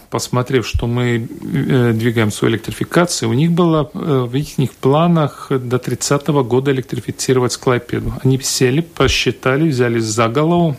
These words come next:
и без всяких европейских денег решили, что их, им надо опередить нас.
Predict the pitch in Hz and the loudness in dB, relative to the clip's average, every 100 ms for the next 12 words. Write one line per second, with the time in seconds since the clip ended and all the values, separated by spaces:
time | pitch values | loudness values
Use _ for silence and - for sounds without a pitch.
0 | - 160 147 165 - 151 165 170 - 135 | -4 -2 2 2 2 0 0 -2 -2 0
1 | 135 - 151 151 151 120 113 117 117 147 | 0 0 -2 0 -2 -2 0 2 4 4
2 | 190 202 - - - 156 123 127 117 - | 2 2 -4 -6 0 0 2 -2 0 2
3 | 175 156 139 127 139 131 170 170 - - | 0 2 2 0 -2 -2 0 0 -2 -2
4 | 156 170 131 151 147 143 156 - 139 135 | 2 2 2 0 0 -2 -2 -2 0 0
5 | 120 175 - 107 95 - | 0 0 0 -4 -4 -10